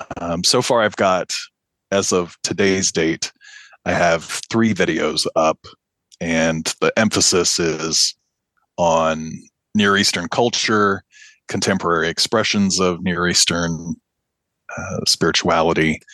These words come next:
as well as outlying issues like, uh, cultural exchange and, uh, third culture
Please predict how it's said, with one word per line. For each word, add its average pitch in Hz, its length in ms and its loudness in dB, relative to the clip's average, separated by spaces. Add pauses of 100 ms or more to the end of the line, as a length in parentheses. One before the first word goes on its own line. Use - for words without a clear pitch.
(320)
as - 100 0 (140)
well 87 200 2
as 80 440 0 (320)
outlying 82 760 -2 (380)
issues - 580 2
like, - 360 -4 (640)
uh, 80 160 -4
cultural 92 360 2
exchange 92 840 0
and, 82 640 -4 (380)
uh, 82 240 0 (160)
third 95 200 0
culture - 600 0